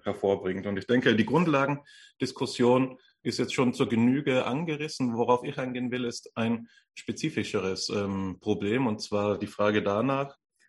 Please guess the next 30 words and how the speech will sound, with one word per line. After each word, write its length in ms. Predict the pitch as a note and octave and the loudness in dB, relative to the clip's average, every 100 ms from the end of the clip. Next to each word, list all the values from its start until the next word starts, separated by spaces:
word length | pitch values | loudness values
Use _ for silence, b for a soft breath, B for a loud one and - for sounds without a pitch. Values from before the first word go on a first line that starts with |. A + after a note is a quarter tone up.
| _ | _
ähm, 400 | G#2 G#2 G2+ G#2+ b b | -8 -8 -10 -14 b b
ob 340 | - A#2 - - _ _ _ _ | -2 -2 -2 -20 _ _ _ _
das, 240 | G#2+ - - | -6 -6 -2
äh, 220 | G2 F#2 | 0 0
Bewusstseinsproblem, 1120 | G2+ G2 D#3 - D3+ D#3 - C#3+ C3 D3 D3+ | 0 0 -2 0 0 0 -2 -2 0 0 0
wenn 120 | G#2+ | 2
man 160 | B2 A2+ | 2 0
es 280 | A2+ A2+ - | -4 -6 -6
eben 380 | A2 G#2+ G#2 - _ _ _ _ _ | -4 -2 -2 -6 _ _ _ _ _
framed 760 | - G2 G2 A#2+ C#3 C#3 C3 | -10 -2 2 2 2 -2 -4
oder 120 | F#2+ | -8
formuliert, 520 | - G#2 F#2 G2 A#2+ | -2 -2 -2 -2 -4
wie 100 | G#2+ | -4
wir 140 | F#2+ A#2 | -2 -2
es 120 | A#2 | -2
nun 320 | A2 G#2+ G#2+ | -2 -2 -4
getan 440 | A2 - G#2 G#2+ A2 | -10 -6 -2 -2 -2
haben, 320 | G2+ G#2 - | -2 -4 -4
als, 500 | G2 F#2+ G2 - b b b _ _ _ - | -2 -2 -4 -12 b b b _ _ _ -8
ähm, 340 | G2 F#2 F2+ | -4 -4 -4
die 80 | F#2 | -6
Frage 380 | - G2 G2 F#2+ | -4 -2 0 0
danach, 340 | G2+ G#2+ G2+ | 0 0 0
wie 80 | G#2 | -2
das 140 | G2 | -4
Gehirn 320 | - G2+ B2+ E3 | -4 -2 -2 -2
das 140 | D#3 | -4
Bewusstsein 420 | C#3 C#3 - B2+ | -4 -4 -4 -6
hervorbringt, 760 | B2+ - C3 C3 A2+ A#2+ - - | -6 0 2 2 0 -4 -4 -4
nicht 340 | A2+ - - | -4 -4 -20